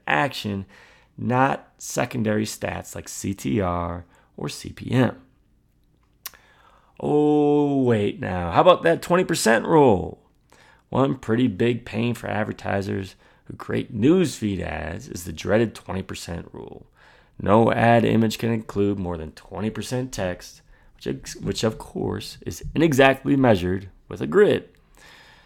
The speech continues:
Of course, this didn't apply to the sidebar, which was nice. You could create small images with big text for the sidebar and not have any issues. That now changes. Going forward, the twenty percent text rule will apply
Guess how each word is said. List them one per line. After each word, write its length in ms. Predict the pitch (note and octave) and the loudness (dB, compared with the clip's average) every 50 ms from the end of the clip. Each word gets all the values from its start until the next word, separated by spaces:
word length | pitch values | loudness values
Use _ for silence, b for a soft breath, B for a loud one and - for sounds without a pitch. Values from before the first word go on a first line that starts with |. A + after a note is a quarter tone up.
| b b b b b b b _ - | b b b b b b b _ -14
Of 80 | F#3+ - | -2 4
course, 220 | - G#3 G3 F#3+ | 6 6 6 6
this 140 | G#3+ A3+ G3 | 4 0 2
didn't 240 | - - A#3 A3 A3+ | 4 4 6 6 6
apply 360 | A3 - - G3 G3+ - B2+ | 4 0 -2 -2 0 0 0
to 140 | - - F3 | -2 -2 -4
the 60 | F#3+ | -4
sidebar, 800 | F3 - - - - - C#3+ D#3 D3+ A#2 - F#2 - - - F2+ | -2 -4 -4 -2 2 2 4 4 4 2 0 -4 -6 -8 -12 -14
which 200 | F2+ - - - | -14 -12 -10 -8
was 160 | - C#3 D3 D#3+ | -6 -6 -4 -2
nice. 640 | E3 F3+ F#3+ F3 - - - - - - - - _ - | 0 0 0 -2 -4 -8 -12 -16 -16 -18 -20 -20 _ -12
You 60 | A2 | -10
could 120 | G2+ F#2 D#2 | -10 -10 -10
create 300 | - - G#2 F#2+ F#2+ - | -8 -6 -6 -6 -6 -6
small 500 | - - - - G#2 G2+ B2 C#3+ D3+ - | -10 -12 -12 -6 -4 -2 -2 -2 -2 0
images 540 | - D3 D3 C#3+ C#3 C3 C#3+ C#3+ C3+ B2+ | 0 0 0 0 0 2 2 2 2 0
with 240 | G#2+ A2 A2+ - - | -2 -6 -8 -8 -6
big 300 | - G#2+ A2+ C3 B2+ B2+ | -2 -2 -2 -2 -2 -6
text 400 | - - C3 B2 A#2 - - - | -4 -2 0 0 0 -2 -8 -12
for 100 | - - | -8 -6
the 80 | A#2 C3 | -6 -6
sidebar 680 | C3 - A#2 G#2+ G2+ G2 E2+ E2+ F2+ F2 E2+ F2 F2 F2 b b b b b b b b | -4 -4 -2 -2 0 -2 -2 -4 -6 -6 -6 -8 -10 -12 b b b b b b b b
and 100 | - A3+ | -8 -6
not 160 | - C3+ B2 | -4 -4 -4
have 200 | G2 G2 G#2 F#2 | -4 -6 -6 -6
any 240 | F2 E2 F2 A2 C#3+ | -6 -6 -4 -2 -2
issues. 560 | E3+ F3+ - - - - - - - - - _ _ _ _ _ _ _ _ _ _ _ _ | 0 -2 -2 -4 -8 -12 -14 -18 -20 -20 -20 _ _ _ _ _ _ _ _ _ _ _ _
That 380 | - E2+ E2+ G1+ - - - _ _ | -10 -8 -6 -6 -8 -8 -12 _ _
now 340 | - E2+ D#2 D2+ D2+ D2+ D2+ | -14 -14 -12 -12 -12 -12 -14
changes. 640 | - - - C3+ C#3+ B2+ A#2 G#2 F2+ F2+ E2+ E2 - B B B B B B B B B _ | -12 -6 -2 0 2 2 2 2 2 -2 -4 -8 -12 B B B B B B B B B _
Going 280 | - G#2+ A2 B2+ D#3+ | -2 0 2 2 0
forward, 640 | E3 - F#3 E3+ D3+ B2+ A#2 A2+ A2+ A#2+ A#2+ B2+ - | 2 4 6 6 8 8 8 6 4 0 -4 -8 -12
the 100 | - - | -12 -12
twenty 260 | - - - G2 F#2+ | -12 -10 -8 -6 -6
percent 400 | F#2+ - G#2+ - - A2+ A#2+ A#2 | -6 -6 -8 -6 -6 -6 -6 -6
text 360 | - - G#2 G2+ - - - | -6 -8 -8 -8 -10 -12 -10
rule 340 | G2+ G2 G2 G2 G2+ G2+ G2 | -6 -4 -4 -4 -4 -6 -8
will 240 | E2+ F2 G2 A2+ C#3 | -6 -4 -2 -2 -2
apply 420 | - - - - E2+ F2 F2 F#2 | -2 -6 -8 -8 -8 -6 -8 -8